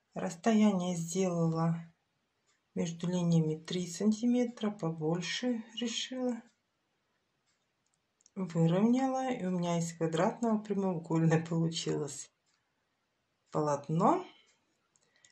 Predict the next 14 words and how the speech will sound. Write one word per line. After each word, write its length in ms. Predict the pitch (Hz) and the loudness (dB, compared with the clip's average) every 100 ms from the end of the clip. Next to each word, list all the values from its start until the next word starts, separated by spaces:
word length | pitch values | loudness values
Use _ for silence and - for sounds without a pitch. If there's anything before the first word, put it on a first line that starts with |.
| _ _ _ | _ _ _
Сейчас 560 | 185 170 - 165 - | -10 -6 -2 -2 -2
я 200 | 156 156 | 0 0
разрежу, 920 | 143 135 - 143 139 135 143 254 370 381 - _ _ _ _ _ _ _ _ - | 0 -4 -6 -6 -4 -6 -4 0 -2 -4 -16 _ _ _ _ _ _ _ _ -6
и 80 | 294 | -4
останется 640 | 254 - 254 262 262 - - | -4 -2 0 0 -4 -10 -4
только 320 | 220 214 202 | -4 -2 -4
окантовать. 1040 | 196 175 170 165 160 156 151 - - - - _ _ _ _ _ _ _ _ _ _ _ | -4 -6 -6 -2 -2 -2 -6 -12 -14 -14 -16 _ _ _ _ _ _ _ _ _ _ _
Ну 100 | 233 | -2
и, 80 | 262 | 0
конечно, 400 | - 165 180 170 | 2 0 0 -2
расчесать, 840 | 165 - - - - 131 127 - - _ _ _ | -4 -4 -6 -8 -8 -10 -10 -16 -20 _ _ _
сделать 400 | 160 156 160 165 | -8 0 0 0
синельный 540 | - 160 151 151 151 147 | -4 -6 -6 -6 -6 -8
мех. 480 | 143 143 - - | -8 -12 -14 -20